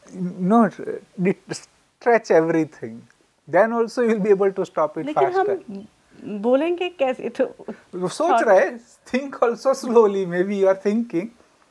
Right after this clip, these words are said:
Speaker 1: think in a prolonged way।
Speaker 2: हम्म, हम्म,
Speaker 1: Then
Speaker 2: हम्म।
Speaker 1: no, you are able to stop it easily। करके देखना आप कभी।
Speaker 2: हम्म।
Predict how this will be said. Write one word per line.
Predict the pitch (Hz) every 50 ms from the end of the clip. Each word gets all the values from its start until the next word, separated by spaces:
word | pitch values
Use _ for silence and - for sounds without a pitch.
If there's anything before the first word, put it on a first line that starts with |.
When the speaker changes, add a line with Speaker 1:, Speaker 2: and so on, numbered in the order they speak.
| _ _ _ _ _ _ _ _ - -
Speaker 1:
think | 196 220 226 214 220
in | 220 214
a | 220 208 -
prolonged | 190 185 185 185 185 180 180 175 175 180 175 165
way। | 147 143 139 117 101 98 - _ _ _ _ _ _ _ _ _ _ _ -
Speaker 2:
हम्म, | 233 202 208
हम्म, | 196 185 165
Speaker 1:
Then | 147 143 160 185
Speaker 2:
हम्म। | 202 220 247 262 254
Speaker 1:
no, | 226 202 196 208
you | 214 214
are | 214 214 202
able | 208 226 233 233
to | 208 -
stop | - 208 202 196 - 220
it | 208 202
easily। | 190 175 160 151 165 139 113 113 113 -
करके | 170 170 175 - 202 190
देखना | 185 175 165 - - 139 127
आप | 120 117 -
कभी। | 202 190
Speaker 2:
हम्म। | 180 175 170 170 170 165 165 170 180 180 180 180 170 175